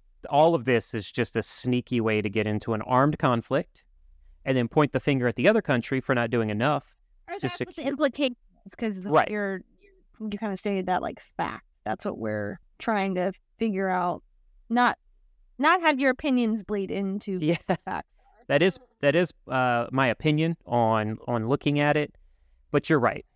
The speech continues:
Speaker 1: That's just, um, something that could happen. I'm not saying that's what would happen.
Speaker 2: Aw.
Speaker 1: So, um, like I said, they get into an armed conflict, point the finger at the other country for not doing enough to secure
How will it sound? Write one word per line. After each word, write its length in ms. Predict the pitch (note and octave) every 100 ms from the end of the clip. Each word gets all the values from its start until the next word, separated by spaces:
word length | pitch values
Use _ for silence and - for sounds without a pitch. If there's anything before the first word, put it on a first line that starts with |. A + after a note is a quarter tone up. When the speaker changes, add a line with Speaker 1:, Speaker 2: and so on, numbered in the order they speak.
| -
Speaker 1:
That's 300 | A2+ - -
just, 600 | A#2+ G#2+ - - - - _ E3
um, 420 | G#2+ - - - -
something 360 | - D3 B2+ B2
that 160 | G#2 -
could 220 | - G#2+
happen. 420 | G#2+ F#2+ - B2 -
I'm 80 | -
not 180 | A2+ A2+
saying 280 | A#2 A2+ A2
that's 160 | A2 _ - - - -
what 260 | A2+ G#2+
would 160 | G#2+ G2+
happen. 420 | G#2 - - - - _ - - _ _ G#4
Speaker 2:
Aw. 480 | - - - G#3+ - _ _
Speaker 1:
So, 580 | - - C3+ B2 A#2+ A#2+
um, 540 | - A#2 A2 A2 G#2+ A2+ - - - _ _ _ _ _ -
like 120 | C#3
I 40 |
said, 340 | C#3+ C#3 A#2 G2+ -
they 120 | A2
get 200 | C3+ C3
into 200 | B2 C#3+
an 60 | A#2+
armed 240 | A#2 A#2
conflict, 580 | - A2 G#2+ A2+ G#2 - _ _ _ _ _ _
point 220 | - D#3+ -
the 80 |
finger 560 | C3+ D3 B2+ B2+ A#2+ A#2+
at 120 | - -
the 140 | A2+
other 120 | A2
country 380 | - G#2+ - G#2+
for 140 | -
not 180 | A2 A#2
doing 160 | B2 A#2
enough 200 | A2 -
to 80 | -
secure 460 | - A#2+ A2+ A2